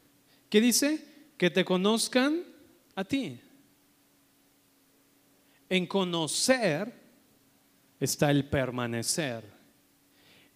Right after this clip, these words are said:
Y en el permanecer está el manifestar.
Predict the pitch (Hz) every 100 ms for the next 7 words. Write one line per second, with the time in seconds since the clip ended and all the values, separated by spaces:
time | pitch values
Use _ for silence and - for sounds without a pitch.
0 | _ _ 180 170 165 156 151 160 143 143
1 | 135 127 - 208 156 117 107 - _ _
2 | _ _ - 131 - 139 131 131 127 123
3 | 113 117 - - 120 -